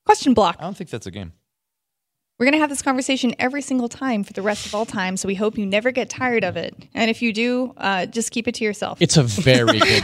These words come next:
Speaker 1: <laughs>
Speaker 3: it's a very good joke.
Speaker 1: So first up from Bo Carnegie, he says, "I recently started playing Final Fantasy eight. I remember Zachary Ryan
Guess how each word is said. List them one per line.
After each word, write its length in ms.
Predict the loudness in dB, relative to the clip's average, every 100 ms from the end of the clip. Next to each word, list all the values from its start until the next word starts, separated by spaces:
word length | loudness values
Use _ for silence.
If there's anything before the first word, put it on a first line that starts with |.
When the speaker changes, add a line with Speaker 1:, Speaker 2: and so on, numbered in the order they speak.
| -2
Speaker 1:
<laughs> 120 | -2
Speaker 3:
it's 140 | 2 6
a 80 | 4
very 480 | 6 4 6 4
good 240 | 2 0 2
joke. 400 | 2 2 0 -6 -6 -4 -4 -6 -10 -14 _ _ -20 -20 -20
Speaker 1:
So 240 | _ 2 2
first 300 | 0 0 2
up 180 | 2 2
from 260 | 2 2 2
Bo 340 | 2 4 2
Carnegie, 560 | -4 0 2 2 -2 -4
he 140 | -2 2
says, 260 | 2 0
"I 80 | -4
recently 440 | -4 -6 -8 -10 -8
started 340 | -6 -6 -6
playing 300 | -10 -8 -8
Final 240 | -8 -10
Fantasy 340 | -8 -12 -12 -18 -20
eight. 300 | -20 _ _ _ _ _ 0
I 80 | 2
remember 520 | 4 2 2 0 0
Zachary 560 | -2 -2 -4 -6 -6 -4
Ryan 540 | -4 -4 -6 -6